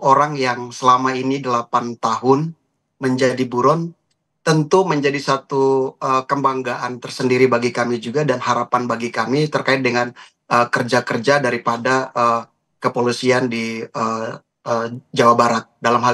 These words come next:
ini adalah kepolisian, eh, Polda di Jabar. Nah,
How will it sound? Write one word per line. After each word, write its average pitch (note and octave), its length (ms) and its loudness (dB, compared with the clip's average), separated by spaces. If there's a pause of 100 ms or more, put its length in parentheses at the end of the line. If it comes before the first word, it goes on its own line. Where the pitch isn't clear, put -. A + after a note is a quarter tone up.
ini D3 160 0
adalah B2 240 0
kepolisian, A#2+ 560 -8
eh, A#2+ 240 2
Polda B2 400 2
di A#2 320 -6 (240)
Jabar. A2+ 320 0 (400)
Nah, C3 320 0